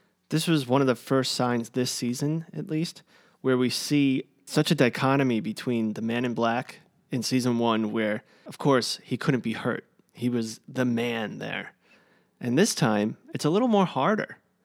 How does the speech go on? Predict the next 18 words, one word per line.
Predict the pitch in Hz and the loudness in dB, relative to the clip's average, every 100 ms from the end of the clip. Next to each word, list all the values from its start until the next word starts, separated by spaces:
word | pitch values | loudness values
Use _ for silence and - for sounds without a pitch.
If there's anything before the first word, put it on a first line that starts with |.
| _ _ _ | _ _ _
And | - 139 | -2 2
he | 151 156 | 4 2
actually | 160 - 143 104 - - | 2 0 -2 -4 -12 0
gets | 156 - | 2 2
shot, | - 120 175 - - - - | 0 2 2 0 -6 -16 -6
even | 127 131 | 0 4
though | 123 113 104 - _ _ - | 4 2 0 -8 _ _ -10
they | 117 104 | -8 -4
just | - 143 - | 0 0 0
grazed | 127 120 127 151 - | -2 2 2 2 0
him. | 175 185 190 _ _ - | 0 0 -6 _ _ -6
Uh, | 123 | -2
you | 117 123 | 0 0
can | 127 110 | 0 -2
see | - 151 139 | 0 2 2
from | - 123 120 | 2 0 4
there | 131 120 107 | 4 4 2
that | 110 104 | 0 -4